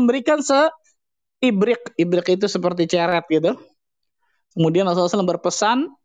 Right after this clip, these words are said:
di dalamnya ternyata, ternyata di dalamnya susu. Berpesan, "Jangan engkau buka ini," ya, di antara ini. Rasulullah sallallahu alaihi wasallam sudah mendoakan keberkahan ini di antara mukjizat yang Allah berikan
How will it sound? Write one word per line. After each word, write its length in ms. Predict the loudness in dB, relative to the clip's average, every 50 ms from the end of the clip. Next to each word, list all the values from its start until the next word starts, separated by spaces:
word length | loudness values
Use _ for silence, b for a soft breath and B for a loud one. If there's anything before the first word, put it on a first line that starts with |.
| _ _
di 140 | _ 0 2
dalamnya 300 | 2 2 2 0 -2 -2
ternyata, 320 | -2 -2 -2 0 -2 -4 -4
ternyata 260 | -2 -2 -2 -2 -2 -2
di 60 | 0 -2
dalamnya 240 | 0 0 -2 -2 0
susu. 400 | 0 0 0 2 0 0 -2 -4 -10 _ _ _ _ _ _ _ _ _ _ _ _ _ _ _ _ _ -6
Berpesan, 560 | -4 -4 -4 -4 -2 -2 -2 0 0 -2 -2
"Jangan 480 | -2 -2 -2 0 0 0 0 -2 -2 -4 -2
engkau 400 | -2 -2 0 0 0 0 0 0
buka 400 | 0 0 -2 -2 -2 -2 -2 -2
ini," 320 | -2 -2 -2 -2 -2 0 0
ya, 80 | 0
di 160 | 2 2 0
antara 320 | 0 0 0 0 0 0 2
ini. 80 | 2
Rasulullah 160 | 0 0 -4 -4
sallallahu 160 | -4 -4 -2
alaihi 160 | 0 0 0
wasallam 160 | 0 -2 0
sudah 140 | 0 2 2
mendoakan 320 | 2 2 2 0 -2 -4 -4
keberkahan 520 | -4 -4 -4 -4 -4 -4 -4 -4 -2 0 0
ini 100 | 0 0 0
di 40 | -2 -2
antara 160 | -2 0 0
mukjizat 400 | 0 0 0 0 0 0 0 -2
yang 160 | -2 -2 -2
Allah 160 | -2 -2 -2
berikan 320 | 0 -2 -2 -2 -2 -2